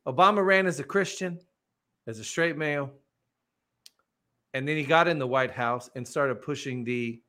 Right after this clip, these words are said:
agenda, right? Lit up the White House in the rainbow colors. Uh, and then he says, "My Muslim faith." And we're like, "Wait a minute.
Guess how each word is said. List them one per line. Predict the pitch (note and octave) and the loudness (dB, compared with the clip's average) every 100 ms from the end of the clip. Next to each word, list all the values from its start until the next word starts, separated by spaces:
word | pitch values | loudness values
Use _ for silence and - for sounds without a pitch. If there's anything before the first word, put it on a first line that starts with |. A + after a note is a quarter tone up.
| - | -12
agenda, | G#2+ D3 C#3 A#2+ C3+ C3 _ _ _ - | -2 0 0 -2 -4 -8 _ _ _ 2
right? | B2+ D3 A2 | 2 2 0
Lit | C#3 | 2
up | D3 - | 2 0
the | |
White | B2 C#3+ A#2 | 4 4 4
House | C3+ C3 - | 2 2 -2
in | C3+ | -6
the | B2+ | -2
rainbow | C3 C3 C3 | -2 -2 -2
colors. | C3+ C3+ C3 C3 C3 - - _ _ _ _ _ _ B2+ | -2 0 0 -2 -6 -14 -20 _ _ _ _ _ _ 2
Uh, | C3 C3 B2+ B2+ - - _ _ _ _ | 6 8 6 4 0 -16 _ _ _ _
and | D3+ F3 | 2 4
then | G3 | 4
he | F#3+ | 4
says, | F3+ F#3 F3+ - - _ _ _ _ - | 6 6 6 2 -14 _ _ _ _ -2
"My | B2+ C3+ | 2 2
Muslim | C3+ A3+ G#3 C#3+ C3 A2 | 6 6 6 2 0 0
faith." | - G#2+ F2+ - | 0 0 -2 -2
And | C3 | 2
we're | |
like, | C#3 B2+ | 4 2
"Wait | B2+ D#3+ A3+ D#4 E3+ | 2 2 4 4 0
a | A#2 | 0
minute. | G2+ A2+ F#3 - D4+ G2+ - | -2 -4 -4 -4 -6 -6 -8